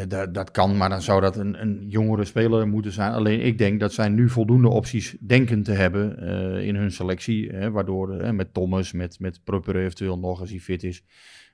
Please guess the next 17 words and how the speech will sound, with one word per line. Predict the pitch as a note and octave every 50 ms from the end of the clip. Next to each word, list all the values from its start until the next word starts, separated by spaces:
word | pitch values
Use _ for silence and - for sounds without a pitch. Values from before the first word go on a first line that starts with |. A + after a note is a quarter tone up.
| _ _ -
Ehm, | - F#2 F#2 F2+ F2+ F2 F2 F2 F2+ -
ja, | A#2+ G#2+ -
met | - A2 G#2 G2+
Boskagli | G#2 G2 - - A2 G#2 G#2+ A2+ A2 G2+
die | G2+ G#2
je | G#2 G2
kunt | G#2+ G2 F#2+
doorschuiven. | G#2 G2+ G2+ F#2 - - G2 G2 F#2+ G2
Ze | G2+
hebben | F#2+ G2 A#2+ B2+ B2 A#2
natuurlijk | A2 B2 A#2 A2 - -
gewoon | - G#2+ G#2
een | G#2
aantal | G2 G2 G2 F#2 G#2+
opties | G2 B2 B2 B2 C3 B2 -
nu. | A#2+ A2+ G#2 - - - - _ _ _
Nou, | - -